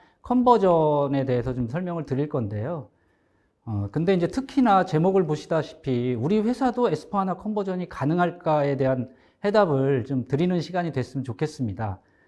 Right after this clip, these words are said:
그럼 지금부터 시작을 하겠습니다. 네. 오늘은, 어, 크게 이제 에스포하나의 이오에스 정책이나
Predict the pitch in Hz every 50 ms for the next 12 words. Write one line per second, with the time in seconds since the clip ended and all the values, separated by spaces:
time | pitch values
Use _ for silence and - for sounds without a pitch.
0 | _ _ _ _ _ _ _ - 156 151 - 160 165 190 196 190 196 190 175 170
1 | 170 165 170 - 202 185 170 165 160 156 147 185 180 185 180 - 139 120 110 107
2 | 107 107 123 170 - _ _ - _ _ _ _ _ _ _ _ _ _ _ _
3 | _ _ _ _ _ _ _ - 135 135 135 127 120 104 95 90 - - _ _
4 | - - - - - - - - _ _ _ _ - 139 160 190 202 208 214 208
5 | 196 175 147 127 127 - - - - - 127 120 120 117 113 113 - - - 233
6 | 240 233 208 185 185 139 143 143 - - - 254 247 254 254 254 247 240 220 208
7 | 196 185 170 165 160 175 170 170 165 160 151 135 131 143 175 202 214 208 196 -
8 | - - - 131 151 156 - - 220 208 180 165 143 131 120 120 120 127 127 117
9 | 104 92 87